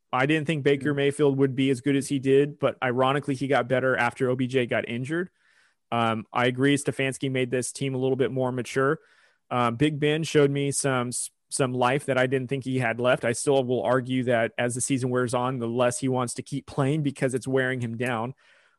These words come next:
Speaker 1: And, uh, you know, we'll see. But, uh, you know, for the most part, you nailed this division. And other than a couple of wins and some playoff predictions here and there, I,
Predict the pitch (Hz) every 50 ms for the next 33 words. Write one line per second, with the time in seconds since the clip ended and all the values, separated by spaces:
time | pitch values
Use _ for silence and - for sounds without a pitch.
0 | _ _ - 131 127 127 127 131 120 131 127 123 120 117 120 - 143 151 147 147
1 | 143 - 135 131 139 147 147 139 - - 151 147 135 123 120 120 135 127 123 123
2 | - 135 123 113 107 107 - _ _ _ _ _ _ _ _ _ - 139 139 131
3 | 135 131 - 151 143 139 143 156 151 - 165 156 139 127 139 147 147 143 143 139
4 | 139 143 139 147 - - 143 123 139 135 135 139 160 165 160 139 120 131 123 113
5 | 135 139 143 147 139 143 135 127 - - 147 - 147 139 131 127 120 131 135 139
6 | 147 143 127 131 127 123 123 - - 127 117 117 - 139 143 143 135 123 - -
7 | 135 127 120 - 131 123 - 135 131 123 123 135 147 147 143 123 120 123 131